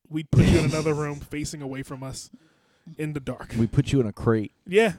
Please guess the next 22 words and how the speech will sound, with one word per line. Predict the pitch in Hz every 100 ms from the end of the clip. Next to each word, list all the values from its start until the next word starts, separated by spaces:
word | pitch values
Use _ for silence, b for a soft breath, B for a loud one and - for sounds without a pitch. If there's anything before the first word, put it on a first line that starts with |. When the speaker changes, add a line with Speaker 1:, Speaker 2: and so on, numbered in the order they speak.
| -
Speaker 1:
pretty | 220
much. | 214 180
We | 214
Speaker 2:
You |
don't | 233
Speaker 1:
crate | 330 330
Speaker 2:
put | 285
Speaker 1:
Blue. | 156 139
Speaker 2:
baby | 165 165 165
in | 151
a |
crate. | - - 147
Speaker 1:
We | 180 180
crate | - 180 208 226 -
Blue | 170 147 117 127 - - _ _ _
if | 156 151
we | 165
need | 170 175
to | 156
crate | 147 - 170 -
the | 139
puppy. | - 143 - 90